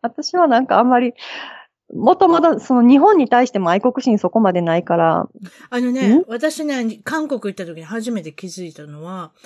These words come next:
Speaker 2: 例えばビルボードってありますよ。
Speaker 1: はい。
Speaker 2: 広告の看板ありますでしょ？大きな広告の看板とか。
Speaker 1: はい。
Speaker 2: どこ行っても、
Speaker 1: はい。
Speaker 2: 韓国人の人しか使ってないでしょ？あの国ってね。日本だったら、なんかわからんけれども、トヨタの車に外人がなんか、あの、出てません？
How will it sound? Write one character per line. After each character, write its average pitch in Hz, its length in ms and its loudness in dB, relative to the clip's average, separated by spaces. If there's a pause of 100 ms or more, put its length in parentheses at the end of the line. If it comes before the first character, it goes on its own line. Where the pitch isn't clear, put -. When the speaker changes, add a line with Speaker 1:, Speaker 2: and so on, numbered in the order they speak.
(280)
Speaker 2:
例 226 140 -4
え - 20 -6
ば 226 80 0
ビ 208 140 -4
ル 214 180 4
ボ 240 80 -8
ー - 20 -8
ド 175 100 -12
っ - 20 -18
て 160 140 -14
あ - 20 -10
り 160 80 -14
ま 160 100 -14
す 147 60 -18
よ。 165 60 -16
Speaker 1:
は - 20 -20
い。 - 80 -20
Speaker 2:
広 330 180 -4
告 320 180 -8
の 302 120 -10
看 277 180 -10
板 269 80 -10
あ 214 60 -10
り 170 80 -14
ま 156 160 -18
す - 100 -20
で - 80 -18
し - 140 -20
ょ？ 269 60 -10
大 233 60 -10
き - 180 -20
な 160 100 -16
広 - 240 -20
告 147 120 -18
の 196 340 -2
看 151 200 -20
板 143 220 -20
と 151 80 -20
か。 156 80 -20
Speaker 1:
は 156 60 -16
い。 - 40 -20
Speaker 2:
ど 277 140 -4
こ 311 180 -10
行 - 40 -14
っ 330 240 -8 (180)
て 392 80 -8
も、 359 100 -8 (1400)
Speaker 1:
は 208 160 4
い。 - 20 4
Speaker 2:
韓 381 320 -2
国 403 280 -2
人 311 200 -4
の 262 80 0
人 277 160 -4
し - 100 -10
か 254 80 -8
使 - 180 -6
っ 285 60 -2
て 277 120 -4
な 220 120 -2
い - 20 -6
で 160 60 -8
し 151 120 -12
ょ？ 180 40 -8
あ 180 80 -8
の 185 120 -4
国 175 200 -10
っ 160 60 -16
て - 100 -20
ね。 156 80 -14
日 294 140 -6
本 415 180 -4
だ 302 100 -2
っ 214 80 -10
た 233 120 -4
ら、 214 100 -6 (420)
な 254 200 -2
ん 359 40 -10
か 311 120 0
わ 311 160 0
か 330 100 -2
ら 320 160 -2
ん 302 40 -10
け 311 80 -4
れ 294 60 0
ど 254 60 -2
も、 226 80 -4
ト 240 80 -4
ヨ 269 100 0
タ 294 120 -6
の 226 100 -4
車 240 320 -6
に 233 120 -6
外 202 220 -6
人 226 200 -6
が 269 100 -8
な 240 120 -6
ん - 20 -14
か、 202 280 -6
あ 190 140 -10
の、 175 220 -10
出 233 140 -4
て 262 100 -4
ま 262 100 0
せ 349 160 -6
ん？ 403 40 -4